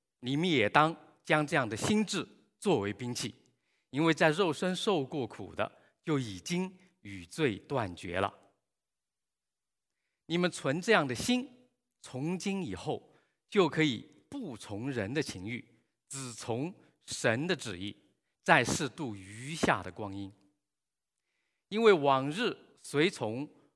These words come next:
外邦人的心意，行邪淫、恶欲、醉酒、荒宴、群饮，并可恶拜偶像的事，时候已经够了。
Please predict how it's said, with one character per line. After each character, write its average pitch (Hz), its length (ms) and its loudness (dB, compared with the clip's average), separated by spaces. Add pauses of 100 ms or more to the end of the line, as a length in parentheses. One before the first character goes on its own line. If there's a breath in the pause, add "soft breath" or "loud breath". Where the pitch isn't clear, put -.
(160)
外 226 240 8
邦 135 200 4
人 123 140 -2
的 120 80 -4
心 165 260 -2
意， 160 240 -4 (380)
行 135 500 -4
邪 156 540 4
淫、 113 300 -4 (460)
恶 208 220 4
欲、 160 240 -6 (560)
醉 233 220 2
酒、 104 260 -8 (600)
荒 180 260 0
宴、 - 460 -4 (280)
群 135 360 -4
饮， 104 240 -4 (880)
并 208 220 -2
可 117 320 0
恶 175 180 -4
拜 147 260 2
偶 90 160 -6
像 113 220 -6
的 92 60 -10
事， - 260 -12 (520)
时 107 280 -10
候 113 220 -2
已 98 40 -4
经 101 200 -8
够 101 240 0
了。 92 160 -10